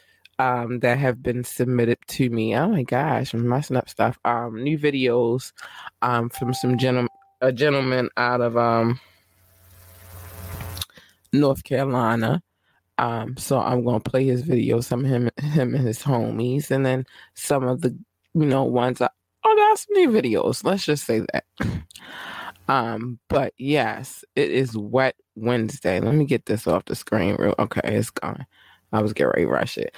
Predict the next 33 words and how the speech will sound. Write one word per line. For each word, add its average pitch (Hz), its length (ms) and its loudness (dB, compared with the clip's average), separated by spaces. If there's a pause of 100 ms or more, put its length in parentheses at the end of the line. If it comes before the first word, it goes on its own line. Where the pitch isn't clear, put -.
(200)
Please 269 320 2
remember 180 500 2
to 175 520 -2 (300)
like, 156 280 4
share, 170 360 0
and 151 180 0
subscribe 156 920 6
to 156 200 0
this 143 420 0 (600)
podcast, 156 840 0
to 170 220 0
this 151 200 0
show, 147 720 0 (100)
to, - 180 -2 (360)
you 170 80 2
know 180 60 4
what 185 60 4
I - 40 4
mean? 175 440 2 (500)
Our 160 120 -2
YouTube 160 560 0
channel. 117 580 -2 (100)
You 143 200 -2
can 123 480 2
like 147 400 2
on 160 180 0
Facebook. 165 680 0
It's - 140 -6
Ambitiously 143 720 0
the 123 80 -2
Podcast 143 600 -2
on 131 140 0
Facebook. - 600 -4